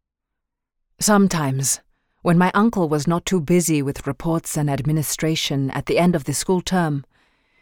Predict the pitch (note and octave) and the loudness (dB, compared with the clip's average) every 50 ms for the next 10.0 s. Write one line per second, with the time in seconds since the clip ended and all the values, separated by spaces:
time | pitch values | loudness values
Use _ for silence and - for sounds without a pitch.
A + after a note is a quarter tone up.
0 | _ _ _ - A#3 A#3 A#3+ A#3 B3 B3 C#4 D4 B3+ A#3 F3+ - F3+ - - A#3+ | _ _ _ 2 4 4 6 6 4 4 2 2 2 0 0 0 -2 0 2 4
1 | A#3 A3 F#3+ G3 F#3 F3 - F3+ D#3+ E3 D#3 - - - F#3 F3+ - D3 B2+ - | 4 4 4 4 2 2 0 0 0 0 -2 -2 -2 -2 -2 -2 -2 -4 -4 -4
2 | - C3 - - - B3+ B3+ B3 A#3 - F#3 E3 - - D#3+ D3 C#3+ - C#3 C3+ | -6 -6 -6 -4 -2 0 0 0 -2 -2 -4 -4 -2 -2 -2 -2 -2 -4 -4 -6
3 | - - D3+ C#3+ C#3 C3 B2 A#2 A2+ A#2 - _ _ _ _ _ _ _ _ _ | -6 -4 -2 -2 0 -2 -2 -4 -8 -10 -14 _ _ _ _ _ _ _ _ _
4 | - - G#3 F#3+ - - G3 F3+ - F3+ F3 E3+ E3+ - - E3+ E3 E3 D#3 D3 | -4 -2 -2 -2 0 -2 -2 -2 0 0 0 0 0 -2 -2 -2 0 0 0 0
5 | D3 D3 C#3+ D3 D#3+ F#3+ G#3+ G#3+ G3+ G3 - D#3+ D#3+ D#3+ D#3 D#3 D#3 C#3+ D3 D3 | 0 0 0 2 2 4 4 4 2 0 -2 -2 -2 -2 -2 -2 -2 -2 -2 -2
6 | C#3 C#3+ C3 - C#3 C#3 C#3 C#3 - - - - _ _ - G3+ F#3+ G#3 G#3+ G#3 | -2 -2 -2 -2 -2 -2 -2 -4 -6 -10 -18 -20 _ _ -2 -2 0 2 2 0
7 | F#3+ - F3+ D3 B2 C#3+ E3 E3 D#3+ D#3 D3 C#3 C#3+ D3+ D3 D3 C#3 B2+ A#2 - | 0 0 -2 -2 0 0 0 2 2 2 0 0 0 0 0 0 0 -2 -4 -4
8 | C3 B2+ B2 A#2 A2+ - - _ _ _ _ _ _ _ _ _ _ _ _ _ | -4 -4 -4 -6 -8 -12 -16 _ _ _ _ _ _ _ _ _ _ _ _ _
9 | _ _ _ _ _ _ _ _ - D3 D3 D3+ C#3+ B2 - - - - - - | _ _ _ _ _ _ _ _ -4 -2 0 0 0 -2 -2 -4 -4 -4 -6 -8